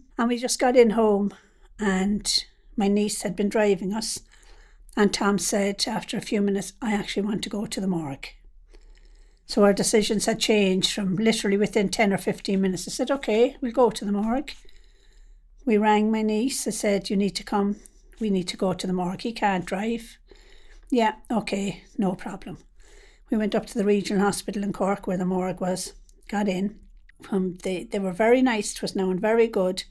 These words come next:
but came back and said, "Unfortunately, there is nobody here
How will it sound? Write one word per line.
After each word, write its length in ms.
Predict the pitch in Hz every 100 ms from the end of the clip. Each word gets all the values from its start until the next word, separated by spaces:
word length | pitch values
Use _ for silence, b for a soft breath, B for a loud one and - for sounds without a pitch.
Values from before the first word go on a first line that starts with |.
| b b b b b b b
but 160 | 233
came 200 | - 202
back 280 | 190 180 185
and 100 | 190
said, 180 | - 190
"Unfortunately, 1160 | 196 190 - 208 185 - 196 - - 208 - - _ - - b b b b
there 160 | - 196
is 100 | 190
nobody 540 | 208 208 202 214 226
here 560 | 226 - 220 175 180 185